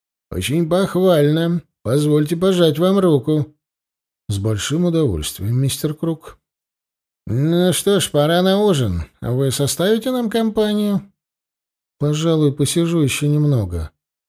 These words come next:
Собирается дождь, а перед ним всегда легче дышится». «Но у вас нет даже зонта», обеспокоенно выговорил пастор.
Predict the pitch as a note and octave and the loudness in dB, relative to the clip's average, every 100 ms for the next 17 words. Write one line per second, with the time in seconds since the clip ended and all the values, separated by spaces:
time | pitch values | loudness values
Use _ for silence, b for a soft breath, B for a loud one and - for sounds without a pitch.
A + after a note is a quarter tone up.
0 | _ - F3 G3 G3+ G3 - F#3+ F#3 G#3+ | _ -4 0 2 2 0 0 -2 2 2
1 | D#3+ - - A2 G#2+ G#2+ C#3+ D3+ F3 G3 | 2 -2 -6 -4 -2 0 0 2 2 2
2 | F3+ - - - C3+ D#3 F#3 C3+ B2+ - | 2 -2 -10 -6 -4 -2 0 0 0 -4
3 | B2 A#2 A2 - F2 - E2 - _ _ | -4 -2 -2 -4 -8 -8 -10 -14 _ _
4 | _ _ _ _ _ - A#2 A#2 A2 G2 | _ _ _ _ _ -2 0 2 0 -2
5 | F#2+ F#2+ A#2 A#2+ A2 A2 A2 A#2 A2+ A2+ | -4 -4 -2 -2 -2 -2 -2 -2 -2 -4
6 | F#2+ E2+ D3+ F3+ G#2 - _ A2 A2 G#2+ | -4 -2 0 0 -2 -6 _ -6 -4 -4
7 | - E2+ - E3 F3 F3 B2 A2+ A#2+ A#2 | -8 -10 -2 0 2 2 2 0 0 0
8 | A2 A2 - A2+ F#2 - D2+ C2+ | 0 -2 -2 -4 -4 -6 -10 -12